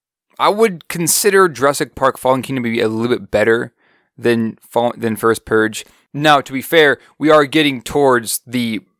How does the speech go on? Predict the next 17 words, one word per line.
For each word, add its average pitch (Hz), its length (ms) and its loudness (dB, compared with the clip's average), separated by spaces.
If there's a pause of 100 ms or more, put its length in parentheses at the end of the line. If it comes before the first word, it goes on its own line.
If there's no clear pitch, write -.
(120)
worst 131 400 0
movie 120 180 -6
of 110 140 -6
the 107 80 -2
year 107 420 0
section, - 560 -6 (200)
which 110 180 -6
is 104 60 -8
coming 107 200 -6
up 98 80 -12
in 95 80 -8
a 92 80 -12
couple 98 360 -6
here. 92 260 -10 (280)
So 131 420 2
these 147 680 0
are 123 320 0